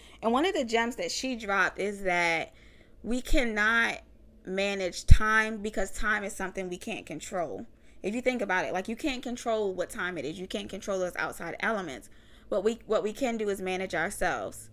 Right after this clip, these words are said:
So the first practical thing that you can do is manage you. Get still, sis. Sit down. Cool it down. All right?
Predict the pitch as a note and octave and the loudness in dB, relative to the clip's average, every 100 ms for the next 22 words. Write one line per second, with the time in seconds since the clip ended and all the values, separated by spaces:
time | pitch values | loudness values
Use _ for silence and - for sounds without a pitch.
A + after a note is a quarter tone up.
0 | - - - - A#3+ A3+ A#3 B3 C#4+ A#3+ | -20 -20 -14 -2 0 0 2 2 2 8
1 | A3+ G#3+ - G#3+ G3+ G3 F#3+ A3 G#3+ G3+ | 8 8 -6 -4 -4 -4 -6 -8 -6 -6
2 | F3 E3 D#3+ - F#3 F3+ F3 F3+ F3 F3 | -2 -2 -2 -2 -2 -2 -2 -2 0 -2
3 | E3+ - - E3+ F3+ - - - - - | -4 -10 -10 0 0 0 -12 -18 -14 -14
4 | - - F#3+ F#3+ C4+ - - A3+ F3 A#2 | -16 -18 -2 4 4 2 0 4 4 2
5 | G#3 - - - F#3 D3 C3+ - - - | -8 -14 -16 -6 -2 -2 -4 -12 -20 -14
6 | - - - - A3+ A#3+ G#3 F3+ F#3 - | -12 -10 -8 2 2 4 2 0 -4 -12
7 | - - - - - - - A#3+ A#3 - | -20 -20 -20 -20 -20 -12 2 4 4 2
8 | G3+ D3 G2 - - - D3+ G3 A#3 | 0 0 -6 -14 -14 -6 4 6 6